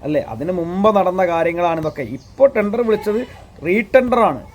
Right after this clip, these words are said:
അപ്പോൾ അതിന് മുമ്പ് നടപടിക്രമങ്ങളുമായിട്ട് മുന്നോട്ട് പോയിട്ടുണ്ട്. ഇതൊക്കെ വെറുതെ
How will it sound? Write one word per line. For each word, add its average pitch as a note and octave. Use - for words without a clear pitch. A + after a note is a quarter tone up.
അപ്പോൾ D#3
അതിന് F#3
മുമ്പ് G#3+
നടപടിക്രമങ്ങളുമായിട്ട് G#3+
മുന്നോട്ട് G3
പോയിട്ടുണ്ട്. F3+
ഇതൊക്കെ -
വെറുതെ G#3+